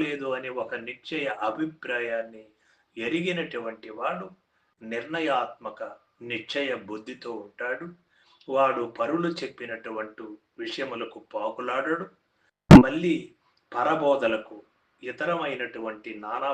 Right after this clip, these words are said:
బోధలకు పోవలసినటువంటి అవసరం లేదు. ఎందుకు? ఏమి తెలుసుకుంటే ఇంక ఏమి తెలుసుకోవలసిన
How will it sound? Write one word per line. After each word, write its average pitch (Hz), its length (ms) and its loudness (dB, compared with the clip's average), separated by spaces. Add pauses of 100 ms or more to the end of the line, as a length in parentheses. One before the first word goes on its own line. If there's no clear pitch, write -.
బోధలకు 107 460 -4 (100)
పోవలసినటువంటి 110 1000 -10
అవసరం 117 440 -8 (200)
లేదు. 131 280 -6 (500)
ఎందుకు? 170 440 -6 (600)
ఏమి 190 400 0 (140)
తెలుసుకుంటే 190 640 -2 (100)
ఇంక 175 140 0 (200)
ఏమి 180 180 0 (120)
తెలుసుకోవలసిన 165 1000 0